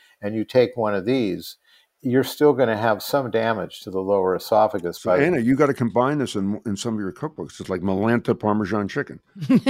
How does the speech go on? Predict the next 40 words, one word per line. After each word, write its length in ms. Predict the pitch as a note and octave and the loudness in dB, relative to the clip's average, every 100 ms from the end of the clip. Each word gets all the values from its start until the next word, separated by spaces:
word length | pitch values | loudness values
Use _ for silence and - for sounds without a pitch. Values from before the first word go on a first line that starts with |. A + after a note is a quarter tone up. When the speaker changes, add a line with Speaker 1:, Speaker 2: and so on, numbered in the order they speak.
| - A#3 - | -2 0 -2
Speaker 2:
You 140 | F#3+ A#2+ | -2 2
know, 140 | D#3+ | 0
so 220 | - C#3 | 2 2
it's 120 | B2 | 2
Speaker 3:
Exactly. 60 | C#3+ | 2
Speaker 2:
already 420 | C3+ C3 C#3+ C3 | 2 4 4 2
being 280 | F#2+ B2 A2+ | 0 -2 -2
delivered 580 | G#2+ G#2+ C#3 A#2+ G2+ F#2 | -2 2 2 4 0 0
Speaker 3:
That's 140 | F#2+ | -6
Speaker 2:
while, 460 | G#2+ A2 A#2+ A#2+ A#2+ | 0 2 4 2 0
Speaker 3:
perfect. 180 | - G#2 B2+ | -4 -8 -4
Speaker 2:
isn't 120 | C3 | 0
that 120 | D#3 | 2
amazing, 400 | D3 D3+ D#3 E3 | 2 0 -2 0
right? 200 | C#3 G3 | 2 4
Speaker 3:
I'm 100 | G#3+ | 2
definitely 500 | F#3+ G3+ G3+ G#3+ F#3 | 0 0 0 -2 -4
going 220 | E3+ E3 | -2 -4
to 100 | E3 | -4
do 140 | D#3+ C#3+ | -8 -8
that. 280 | C#3 G2 - _ _ _ _ - | -8 -12 -16 _ _ _ _ 2
Speaker 1:
And 220 | D3 C#3+ | 2 2
speaking 640 | - - A3+ A#3 E3+ B2 | -8 -2 -2 2 0 2
of 180 | G#2+ - | -2 0
Parmesan, 880 | A2+ G2+ G2+ F2 F#2 D#2 D#2 G#2+ C3 | 2 2 0 -6 -6 -6 -8 -12 -14
there 280 | A#2 B2+ C3+ | 0 4 6
are 160 | C3+ | 6
foods 600 | C3+ - D#3 G3 F#2+ F2+ - | 4 -2 -2 -2 -4 -10 -2
that 300 | A2 A2+ A#2 A#2+ | 2 2 0 -6
increase 580 | A2+ B2+ - G2 G#2+ | -6 -6 -4 -4 -4
the 100 | - | -6
amount 320 | A#2+ G#2+ F#2+ G#2 | -6 -4 -4 -2
of 100 | B2 | 4
acid 440 | D#3+ D3 A2+ E2+ | 4 4 0 -4
in 100 | E2+ | -6
your 120 | E3+ | -6
Speaker 3:
Oh, 40 | F3 | -6
for 180 | - | -6
Speaker 1:
system. 20 | F3+ | -8
Speaker 3:
sure. 380 | E3 D3 D3 | -6 -8 -10